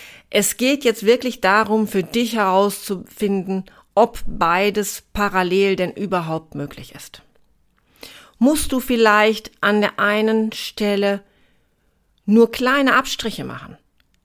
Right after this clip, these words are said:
kannst aber trotzdem diesen Wert weiterhin leben?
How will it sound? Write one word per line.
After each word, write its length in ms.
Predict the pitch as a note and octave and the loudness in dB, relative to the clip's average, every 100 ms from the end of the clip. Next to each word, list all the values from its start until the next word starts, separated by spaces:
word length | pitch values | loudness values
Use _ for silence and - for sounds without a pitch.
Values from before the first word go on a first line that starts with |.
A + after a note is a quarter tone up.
| _ _ _ - | _ _ _ -2
kannst 280 | A3+ A#3+ | 0 2
aber 280 | G#3 G3 F#3+ | 2 2 0
trotzdem 920 | - G#3+ B3 - - - A3+ A3+ A3 - _ _ _ _ _ - | -4 0 0 0 -2 6 6 6 2 -6 _ _ _ _ _ -4
diesen 360 | G3+ G3 G#3 F3+ | -2 2 0 4
Wert 340 | F#3+ G3 - | 4 4 -2
weiterhin 600 | D#3 F3 G3+ G#3+ G3 G3+ | -4 0 0 0 -4 -2
leben? 420 | G3+ A3 G#3+ G#2+ | 0 0 0 -10